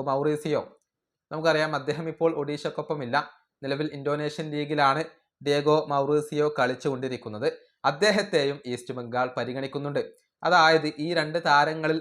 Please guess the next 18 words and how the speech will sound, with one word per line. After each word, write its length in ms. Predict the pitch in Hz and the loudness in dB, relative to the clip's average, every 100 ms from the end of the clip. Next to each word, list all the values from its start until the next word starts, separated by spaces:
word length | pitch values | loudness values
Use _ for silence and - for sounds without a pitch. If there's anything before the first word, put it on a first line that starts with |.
| - 135 | -2 -2
ഏതെങ്കിലും 420 | 180 180 185 185 160 | -2 -2 -4 -2 -2
ഒരു 120 | 160 | 4
താരത്തെ 380 | 143 143 - 147 165 - _ - | 4 4 2 -2 -2 -10 _ -10
മുന്നേറ്റ 320 | 147 151 151 151 | -2 0 0 -2
നിരയിലേക്ക് 440 | 135 139 139 139 143 127 | -4 -2 -4 -4 -4 -6
കൊണ്ടുവരാൻ 500 | 123 131 120 123 110 - 110 | -6 -6 0 0 0 -8 -12
ഈസ്റ്റ് 220 | - 113 | -10 -8
ബംഗാളിന് 540 | 113 113 120 123 123 120 117 | -8 -4 -2 -2 -4 -4 -2
താല്പര്യമുണ്ട് 840 | 131 - 151 160 151 139 151 175 170 | -2 -2 0 0 0 -4 -2 -2 -2
എന്നാണ് 340 | 156 139 135 - - _ _ 160 | -6 -4 -4 -6 -10 _ _ 2
ഐ 40 | 165 165 | 4 4
എഫ് 120 | 165 | 2
എഫ് 140 | - 143 | -4 -8
ന്യൂസ് 280 | 127 - 127 117 | -8 -8 -10 -10
ഇപ്പോൾ 200 | 120 117 110 | -6 -4 -6
റിപ്പോർട്ട് 360 | 104 110 113 113 113 | -8 -8 -8 -10 -8
ചെയ്തിട്ടുള്ളത്. 520 | 104 117 120 113 123 - | -8 -10 -12 -14 -12 -6
ഇത് 100 | 147 | -4